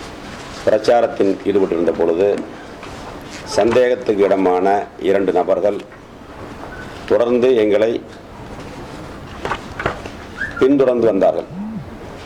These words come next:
அவர்களை விசாரித்த பொழுது, அவர்கள் முன்னுக்கு பின்னா-, முரணான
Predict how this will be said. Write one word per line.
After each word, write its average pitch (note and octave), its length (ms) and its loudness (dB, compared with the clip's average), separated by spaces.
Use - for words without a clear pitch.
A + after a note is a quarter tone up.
அவர்களை F#2+ 380 4
விசாரித்த F#2+ 580 2
பொழுது, F2 500 2
அவர்கள் G#2 300 4
முன்னுக்கு G#2 560 2
பின்னா-, F#2+ 280 4
முரணான G2 640 2